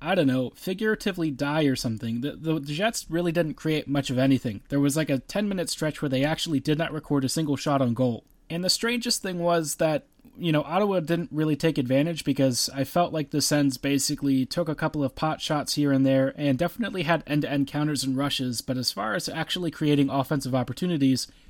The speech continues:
the Sens just didn't really do anything. This is one of those really strange periods where the Jets, by virtue of not actually doing anything, probably allowed the Sens to come back a little bit in this game,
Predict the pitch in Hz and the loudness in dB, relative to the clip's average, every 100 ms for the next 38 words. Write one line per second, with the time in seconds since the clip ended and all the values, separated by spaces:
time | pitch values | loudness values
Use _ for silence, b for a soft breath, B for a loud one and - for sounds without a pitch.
0 | b - 233 247 202 - 190 208 196 - | b -2 0 0 0 -4 -2 -2 -2 -2
1 | 170 143 170 143 - 113 98 _ _ _ | 0 2 4 4 2 -4 -6 _ _ _
2 | 196 202 233 202 196 175 151 135 170 170 | -2 0 0 0 -2 0 0 0 0 0
3 | 165 151 139 151 151 139 120 131 131 123 | 0 0 0 0 4 4 2 2 0 0
4 | 113 151 - - - 151 139 131 165 - | 0 -2 0 -2 -2 0 0 2 -2 -2
5 | 175 127 127 156 147 143 - 147 127 113 | -2 0 2 0 -2 -6 -4 -2 -2 2
6 | 135 139 127 123 127 123 143 143 151 147 | 4 6 4 2 0 -2 0 0 0 2
7 | 139 127 135 131 127 - 135 123 135 - | 2 2 0 0 -2 0 0 0 -4 -2
8 | 131 107 131 147 180 180 185 185 190 185 | -2 0 -4 -4 -4 -4 -4 -2 -2 -4
9 | - 190 190 | -4 -6 -8